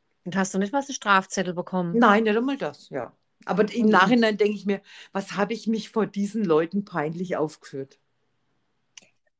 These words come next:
Speaker 2: Zum
Speaker 1: Ja.
Speaker 2: Fremdschämen.
Speaker 1: <laughs>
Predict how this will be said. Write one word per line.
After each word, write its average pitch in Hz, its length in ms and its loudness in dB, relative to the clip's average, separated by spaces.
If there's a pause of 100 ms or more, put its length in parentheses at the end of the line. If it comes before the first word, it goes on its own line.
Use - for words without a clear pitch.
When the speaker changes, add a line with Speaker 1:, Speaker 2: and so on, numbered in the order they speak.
(840)
Speaker 2:
Zum 185 160 0
Speaker 1:
Ja. - 0 -
Speaker 2:
Fremdschämen. 147 1000 4 (1200)
Speaker 1:
<laughs> - 840 -4